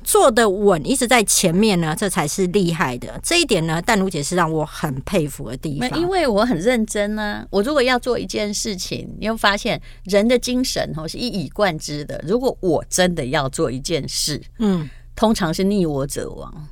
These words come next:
Speaker 2: 就是因为我会慢慢慢慢的前进。
Speaker 1: 嗯。
Speaker 2: 这就跟你说，我知道我很会念书，但你觉得我是比人家聪明或马上就会吗？我其实不是。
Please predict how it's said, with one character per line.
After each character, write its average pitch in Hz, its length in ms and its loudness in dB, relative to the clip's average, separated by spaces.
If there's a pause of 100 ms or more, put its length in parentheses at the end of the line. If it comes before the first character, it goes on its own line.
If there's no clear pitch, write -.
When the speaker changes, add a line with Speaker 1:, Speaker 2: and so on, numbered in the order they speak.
(160)
Speaker 2:
就 240 160 4
是 240 340 2 (400)
因 277 120 4
为 302 60 8
我 190 140 6
会 214 160 2
慢 214 220 4
慢 190 180 2
慢 180 160 2
慢 180 160 0
的 156 80 -6
前 - 260 -8 (120)
进。 165 260 -8 (320)
Speaker 1:
嗯。 165 320 -2
Speaker 2:
这 269 100 4
就 254 160 6
跟 254 320 2 (380)
你 175 80 2
说， 226 240 4
我 147 180 0
知 185 160 -4
道 185 140 4
我 139 120 2
很 131 100 0
会 156 120 -2
念 151 240 -4
书， 131 360 -10 (100)
但 247 200 2
你 165 60 2
觉 156 120 -2
得 185 100 2
我 143 100 0
是 185 120 -4
比 143 160 -6
人 135 100 -4
家 160 140 -2
聪 165 200 -8
明 139 220 -4
或 170 160 -4
马 160 240 -2
上 185 260 0
就 175 160 0
会 165 200 -2
吗？ - 140 -4
我 139 100 -4
其 143 140 -4
实 143 80 -4
不 131 120 -14
是。 - 340 -8